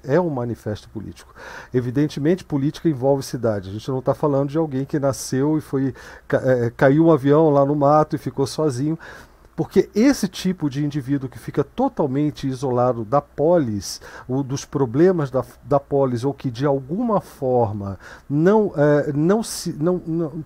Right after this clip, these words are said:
tenta não afetar a polis, seja voluntária ou involuntariamente, é o que os gregos chamavam de idiotas, né? Os idiotas são aqueles que são alienados da política de alguma forma,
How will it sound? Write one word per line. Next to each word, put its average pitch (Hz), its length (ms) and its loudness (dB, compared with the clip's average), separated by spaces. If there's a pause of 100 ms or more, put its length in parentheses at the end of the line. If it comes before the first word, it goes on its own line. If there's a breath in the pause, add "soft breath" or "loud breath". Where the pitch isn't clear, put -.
(120)
tenta 226 440 2
não 196 480 2 (160)
afetar 143 800 -2
a - 80 -6
polis, 147 680 2 (300 loud breath)
seja 123 640 0
voluntária 120 600 -2
ou 175 200 2
involuntariamente, 127 920 -4 (260 loud breath)
é 160 100 6
o 202 40 4
que - 80 -6
os 214 120 -2
gregos 160 340 2
chamavam 170 500 0
de 160 240 -4 (220 soft breath)
idiotas, 139 720 0 (140)
né? 135 240 0 (440 loud breath)
Os 120 140 -2
idiotas 139 540 4
são 160 200 -2
aqueles 156 460 -2
que - 80 -4
são 165 340 -2
alienados 180 920 2
da 175 100 2
política 180 480 -4
de 151 60 0
alguma 165 300 0
forma, 127 520 -2